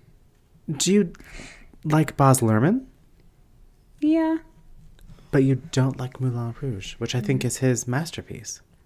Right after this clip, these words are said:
Speaker 2: Oh.
Speaker 1: It's that or Strictly Ballroom. But I, I,
Speaker 2: Mm.
Speaker 1: some people say Romeo and Juliet.
Speaker 2: Mm-hmm, I would.
Speaker 1: But I think it's Moulin Rouge.
Speaker 2: Romeo and Juliet.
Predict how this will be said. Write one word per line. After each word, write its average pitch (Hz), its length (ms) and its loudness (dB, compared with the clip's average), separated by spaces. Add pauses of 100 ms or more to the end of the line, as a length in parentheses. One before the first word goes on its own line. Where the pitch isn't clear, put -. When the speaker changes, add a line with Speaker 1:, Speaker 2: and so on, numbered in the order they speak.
(200)
Speaker 2:
Oh. 185 460 -10 (480)
Speaker 1:
It's 131 140 -4
that 185 240 2
or 185 80 2
Strictly 156 340 0
Ballroom. 107 400 -2 (400)
But 214 100 -2
I, 113 140 2
I, - 40 2
Speaker 2:
Mm. 156 400 -8 (260)
Speaker 1:
some 104 240 -4
people 107 200 -4
say 120 160 -2
Romeo 127 360 0
and 127 80 0
Juliet. 127 520 -4 (360)
Speaker 2:
Mm-hmm, 180 580 -4
I 185 140 -6
would. 190 140 -4
Speaker 1:
But 151 80 0
I 107 100 0
think 131 160 0
it's - 120 -6
Moulin 101 320 -2
Rouge. 113 380 -4 (440)
Speaker 2:
Romeo 185 280 -2
and 202 140 0
Juliet. 220 560 -2